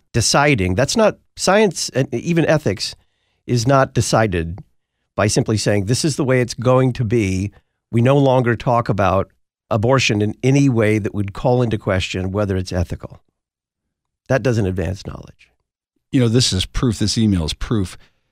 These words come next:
Speaker 2: You'll hear people say, "Oh, well, the hard sciences haven't been influenced by this," I'll just say, anti-biblical,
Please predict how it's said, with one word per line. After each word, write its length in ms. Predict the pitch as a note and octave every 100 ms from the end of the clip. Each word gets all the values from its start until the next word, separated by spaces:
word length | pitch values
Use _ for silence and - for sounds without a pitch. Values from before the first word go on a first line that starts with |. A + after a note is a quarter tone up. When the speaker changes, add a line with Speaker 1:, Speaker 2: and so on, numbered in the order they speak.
| _ _ -
Speaker 2:
You'll 120 | A2
hear 180 | C3 C#3
people 260 | B2+ -
say, 160 | G#2 - -
"Oh, 100 | F#3
well, 160 | F3+
the 120 | D#3+
hard 320 | D3+ D3 D3 B2+
sciences 640 | - G#2+ G#2 G2 G2+ F2+
haven't 320 | C3 B2+ C3
been 220 | A2 A2+ A2+
influenced 520 | A2+ - G#2 G2 -
by 140 | G2+
this," 320 | F#2+ F#2+ - - -
I'll 80 | A#2
just 180 | G#2
say, 180 | - E2+ -
anti-biblical, 1120 | A#2 A2 - F#2 G#2 F#2 F#2+ F#2 F#2+ F#2 F2+